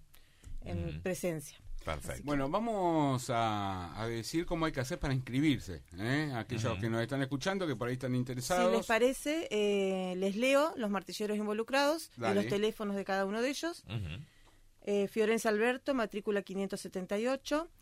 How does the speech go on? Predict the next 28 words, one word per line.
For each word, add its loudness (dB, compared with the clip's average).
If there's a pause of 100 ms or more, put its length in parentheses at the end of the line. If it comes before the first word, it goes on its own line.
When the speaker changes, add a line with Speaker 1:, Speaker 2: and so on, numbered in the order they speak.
(180)
Speaker 1:
teléfono 0 (380)
tres 0
cuatro -2
cuatro -2
seis, 0
sesenta 2
y 0
tres 0
noventa 0
y 0
uno 0
cero -2
cinco. 0 (840)
Bastida 2
Orlando, 0 (420)
que 0
es 0
de 0
la -2
ciudad -2
de 2
Paraná, 2
matrícula -2
mil -2
ciento -2
cuarenta -4
y -2
tres, 0